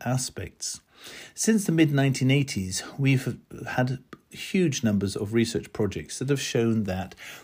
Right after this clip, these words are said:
most venous leg ulcers are actually caused by problems in the superficial veins, either varicose veins or hidden varicose veins, or underlying things called perforators that again cause varicose veins or hidden varicose veins.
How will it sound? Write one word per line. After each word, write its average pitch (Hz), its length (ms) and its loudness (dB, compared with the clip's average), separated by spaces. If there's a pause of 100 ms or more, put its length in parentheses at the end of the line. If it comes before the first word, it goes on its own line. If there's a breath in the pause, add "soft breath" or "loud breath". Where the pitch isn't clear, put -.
(120)
most 139 460 2
venous 104 340 0
leg 107 220 2
ulcers 92 580 -4 (180)
are 127 120 6
actually 143 260 0
caused 101 480 -4
by 98 240 -2
problems 98 720 0
in 98 260 0
the 92 80 -4
superficial 110 720 0
veins, 90 480 -4
either 110 220 2
varicose 139 440 2
veins 95 420 -2
or 90 200 -6
hidden 151 400 2
varicose 92 340 -6
veins, 90 480 -8 (600 loud breath)
or 139 200 4
underlying 110 480 2
things 123 300 2
called 90 200 -4
perforators 95 720 2
that 101 180 -2
again 98 320 -2
cause 98 340 -6
varicose 101 400 -4
veins 98 240 -4
or 95 80 -4
hidden 98 260 -4
varicose 92 360 -6
veins. 95 360 -2